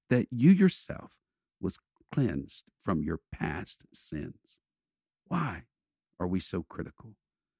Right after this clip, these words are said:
Quite simply, we're eating from the wrong tree. How can we change? We need to eat from the right tree, the tree of God's wonderful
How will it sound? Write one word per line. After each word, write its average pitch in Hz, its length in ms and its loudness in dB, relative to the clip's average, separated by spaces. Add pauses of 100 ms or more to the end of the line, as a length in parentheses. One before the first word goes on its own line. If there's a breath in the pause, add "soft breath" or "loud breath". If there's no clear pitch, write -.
(460)
Quite 143 240 2
simply, 98 400 0
we're 87 260 0
eating 92 300 2
from 71 200 -8
the 76 120 -4
wrong 76 440 -2
tree. - 360 -10 (640)
How 90 140 2
can 92 200 2
we 87 100 4
change? 127 760 0 (540)
We 95 120 4
need 92 220 10
to - 200 -2
eat 98 180 8
from 85 260 2
the 80 100 2
right 80 360 2
tree, - 400 -12 (720)
the 90 80 2
tree 82 640 0 (320)
of 76 220 -4
God's 78 480 -2 (120)
wonderful 110 640 2